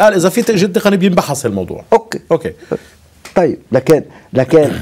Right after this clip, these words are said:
Speaker 2: <clears throat> هيدا يعني الشيء اللي بدي أقوله،
Speaker 1: بس مش غلط.
Speaker 2: المطلوب، المطلوب مش قانون هلا مثل ما عم بيعملوا. شو عم بيعملوا هن؟ عم بيعملوا تسوية. شو المختلط؟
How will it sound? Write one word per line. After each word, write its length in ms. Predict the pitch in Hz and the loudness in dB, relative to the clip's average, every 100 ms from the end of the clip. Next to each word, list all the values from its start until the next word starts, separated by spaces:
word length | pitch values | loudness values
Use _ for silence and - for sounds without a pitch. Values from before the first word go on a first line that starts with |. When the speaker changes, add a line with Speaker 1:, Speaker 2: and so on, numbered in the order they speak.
| - | -14
Speaker 2:
<clears throat> 160 | - - | -20 -8
هيدا 640 | 117 190 240 120 107 95 - | 0 4 4 2 0 0 -4
يعني 320 | 90 85 82 | -6 -4 -4
الشيء 260 | 85 - 156 | -8 -2 -2
اللي 140 | 123 | 0
بدي 180 | 104 110 | -2 -2
أقوله، 340 | - 120 90 80 | -2 0 0 0
Speaker 1:
بس 140 | - | -2
مش 160 | 196 104 | 0 2
غلط. 220 | 208 - | 0 0
Speaker 2:
المطلوب، 840 | 143 143 139 139 139 165 156 110 - - _ 123 | 2 2 0 -2 2 4 4 -2 -14 -20 _ 0
المطلوب 540 | 120 123 123 160 117 | 2 0 0 -2 0
مش 420 | 135 208 - - - - _ - | 0 0 -4 -12 -18 -20 _ 0
قانون 540 | 143 160 185 180 170 - - - _ _ _ - | 2 4 4 4 2 -4 -18 -20 _ _ _ -6
هلا 560 | 131 175 156 123 110 - | 2 2 4 2 0 -2
مثل 260 | 110 - 123 | -2 0 0
ما 100 | 113 | 0
عم 160 | 117 110 | 0 2
بيعملوا. 480 | 123 117 117 117 104 - _ | 2 2 2 0 -4 -14 _
شو 100 | 196 | -2
عم 140 | 196 175 | 0 2
بيعملوا 480 | 147 113 101 95 | 2 0 -2 -2
هن؟ 220 | 92 90 87 - | -2 -4 -8 -8
عم 180 | - 117 | -4 0
بيعملوا 480 | 160 170 156 151 131 - 180 | 2 0 0 -2 -4 -2 -2
تسوية. 520 | 147 - 101 80 78 - _ - _ - | -2 -6 -8 -8 -10 -14 _ -20 _ -6
شو 60 | 131 - - - - - - - 131 | -6 -6 -20 -20 -20 -18 -20 -12 -2
المختلط؟ 560 | 160 180 123 107 71 | 0 0 0 -4 -4